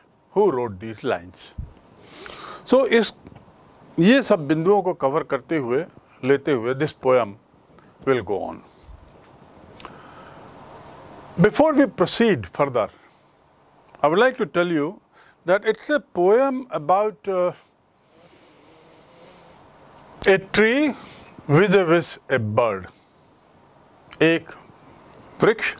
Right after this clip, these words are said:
और एक चिड़िया, इन दो के बीच के एक संबंध को दर्शाती है। There are only two characters, एक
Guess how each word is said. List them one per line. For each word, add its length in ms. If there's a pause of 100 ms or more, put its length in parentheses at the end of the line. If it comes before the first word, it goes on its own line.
(520)
और 160
एक 120 (140)
चिड़िया, 420 (1040)
इन 140
दो 260
के 180
बीच 340
के 120
एक 120
संबंध 580
को 180
दर्शाती 580
है। 220 (1600)
There 240
are 100
only 180
two 200
characters, 540 (1900)
एक 200